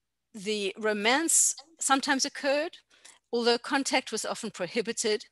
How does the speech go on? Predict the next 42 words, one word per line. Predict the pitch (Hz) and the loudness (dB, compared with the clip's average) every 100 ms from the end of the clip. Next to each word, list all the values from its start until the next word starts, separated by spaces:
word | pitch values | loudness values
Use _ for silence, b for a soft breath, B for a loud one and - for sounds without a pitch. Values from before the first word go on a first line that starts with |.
| _ B B B B B | _ B B B B B
But | 180 226 | 2 2
also | - 302 370 - 190 | 0 -2 0 0 0
sexual | 202 - 277 - 254 | 2 4 2 0 -4
exchange | 226 - - 220 208 180 | -2 -2 2 2 0 -4
took | - - - | -6 -10 -10
place, | 185 156 175 - B B B - 190 | -6 -2 -2 -2 B B B -16 -12
the | 214 208 | -6 -4
bartering | 180 160 240 339 - 220 208 - | -2 4 4 4 0 -2 -4 -2
of | 208 196 185 _ - | -4 -4 -10 _ -8
sex | - - 226 - - - - - | -2 0 0 0 2 2 -2 -4
to, | - 208 196 196 - 175 | -4 -2 -2 -2 -2 -8
to, | - 196 190 185 | -8 -4 -2 -4
to | - - 165 | -4 -10 -2
go | 220 | 2
and | 233 233 - | 2 0 -2
earn | 247 | -2
something, | 247 - 233 - 185 | 2 2 2 -2 -6
something | 165 247 240 254 | -2 -2 -2 -4
that | 226 - | -4 -2
might | 202 | -4
help | - 208 - | -2 -6 -6
them | 196 | -8
to | - | -4
survive. | 185 185 165 175 - 80 - - B B B B | -2 -2 0 0 0 -6 -12 -18 B B B B
And | 202 202 202 196 _ | -4 -4 -4 -10 _
with | 294 220 - | -4 -4 -4
workmen | 202 247 269 254 240 | 2 2 2 -4 -4
who | 233 | -6
came | - 226 220 | -2 -2 -2
into | - | -6
the | 208 | -8
camps | - 220 214 - | -4 -2 -2 -2
or | 185 | 0
senior | - - 240 233 | 0 2 0 -2
people | - 233 - | -4 -8 -6
in | - 208 | -6 -4
the | 208 | -6
camps, | - - 202 196 - | -8 -4 -4 -2 -6
the | 175 | -8
cooks, | - 233 - - | -6 -6 -4 -6
for | 196 | -6
example, | 185 - 196 196 214 196 | -6 -4 -4 -4 -6 -6